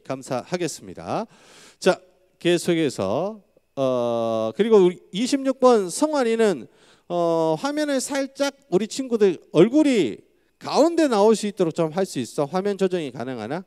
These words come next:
카메라를 살짝만 옮겨주시면 좋을 것 같아요. 오케이, 좋았어요. 그래서 성환이, 오케이, 땡큐. 항상 우리 친구들 얼굴이, 어, 얼굴이 잘 보일 수 있도록, 얼굴과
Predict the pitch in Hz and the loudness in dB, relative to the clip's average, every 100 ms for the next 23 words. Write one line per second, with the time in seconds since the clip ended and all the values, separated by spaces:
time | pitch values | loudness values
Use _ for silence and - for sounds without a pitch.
0 | _ - 165 165 165 151 175 170 185 180 | _ -12 -8 -6 -6 -6 -6 -6 -8 -6
1 | 165 190 165 147 131 127 104 95 - - | -6 -4 -2 -4 -8 -10 -8 -8 -10 0
2 | 220 302 339 339 - _ _ - 320 320 | 8 8 8 6 -2 _ _ 0 2 4
3 | 226 160 - 101 101 90 127 120 110 117 | 4 2 0 -6 -4 -6 -6 -6 -8 -6
4 | 151 120 - 208 208 139 110 139 277 - | -6 -8 -10 -10 -8 -4 0 0 -2 -6
5 | - - - - 190 220 190 185 226 202 | -20 -20 -10 -4 2 4 2 2 2 6
6 | 147 160 226 208 190 180 104 110 - 131 | 6 6 4 4 4 4 0 -6 -4 0
7 | 127 127 123 117 131 160 190 208 226 - | 0 2 0 0 0 2 2 2 -2 -6
8 | _ _ _ - 147 156 170 - 175 208 | _ _ _ -10 -2 -2 -2 -2 0 0
9 | 175 151 120 127 170 214 190 160 | -2 -4 0 2 2 0 0 -4